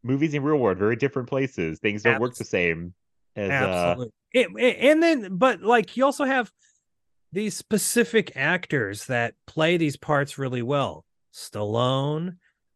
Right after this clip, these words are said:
Speaker 2: uh, Bronson, um, you know, uh,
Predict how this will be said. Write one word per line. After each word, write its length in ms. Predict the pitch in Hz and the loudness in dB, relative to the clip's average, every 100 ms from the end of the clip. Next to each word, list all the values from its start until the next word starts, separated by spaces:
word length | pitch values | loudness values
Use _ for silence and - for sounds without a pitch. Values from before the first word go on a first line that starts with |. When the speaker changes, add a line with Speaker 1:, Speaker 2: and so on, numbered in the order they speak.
| _ | _
Speaker 2:
uh, 720 | 117 104 90 85 82 80 80 - - - | -10 -8 -8 -10 -12 -14 -16 -20 -20 -16
Bronson, 960 | 120 110 104 113 151 143 151 160 170 170 _ _ _ _ 123 | -8 -4 -2 -4 -4 -2 -2 -2 -6 -8 _ _ _ _ -10
um, 880 | 113 104 101 95 87 85 82 87 - _ _ _ _ _ _ | -6 -4 -4 -6 -12 -16 -18 -20 -20 _ _ _ _ _ _
you 180 | 127 123 | -10 -6
know, 340 | 104 95 101 - _ | -6 -8 -10 -16 _
uh, 400 | 98 85 82 95 | -20 -18 -18 -20